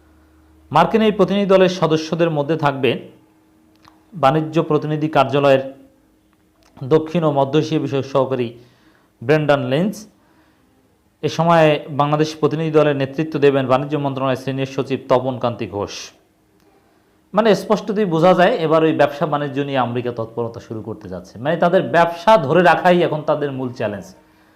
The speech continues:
এটা একেবারে চীন, রাশিয়া বলা যেন চলে না যায়। তাদের হিউজ ইনভেস্টমেন্ট আছে বাংলাদেশে,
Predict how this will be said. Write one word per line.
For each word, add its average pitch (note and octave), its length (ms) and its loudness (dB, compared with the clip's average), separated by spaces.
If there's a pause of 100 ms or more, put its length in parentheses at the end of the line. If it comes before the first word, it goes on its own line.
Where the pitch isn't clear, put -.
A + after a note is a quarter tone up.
(180)
এটা G3 200 4
একেবারে F#3 400 2
চীন, F3+ 200 -2
রাশিয়া D#3+ 320 2
বলা D3 220 2
যেন B2+ 260 -2
চলে A#2+ 220 -2
না G#2 160 -4
যায়। F#2 180 -6
তাদের C3 220 -6
হিউজ D3+ 280 -4
ইনভেস্টমেন্ট D3 580 -4
আছে C3 180 -4
বাংলাদেশে, A#2 520 -10